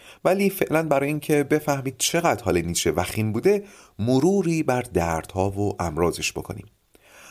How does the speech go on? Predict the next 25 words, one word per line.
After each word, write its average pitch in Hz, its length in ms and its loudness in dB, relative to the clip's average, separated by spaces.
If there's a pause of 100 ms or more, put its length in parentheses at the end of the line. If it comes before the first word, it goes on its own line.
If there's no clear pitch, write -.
(120)
برخی 101 340 2
از 90 140 2
علائمی 85 480 2
که - 300 -8
برویر 92 420 0
یادداشت 82 460 0
کرده 73 300 -2
بود 185 280 0 (220)
شامل 82 400 0
اینها 76 360 -4
می‌شد: - 380 -12 (600)
سردردهای 82 1080 0
تنشی 80 760 -4
مهیب، 120 760 -2
سرگیجه، 127 1500 0
تهوع، 85 1160 0 (260)
بی‌اشتهایی 101 840 2
مفرط، 117 720 0 (300)
تب 151 320 0
و 147 100 4
تعریق 131 720 -2
شبانه 90 500 0
به 95 120 0
حدی 113 280 -4
که 131 220 2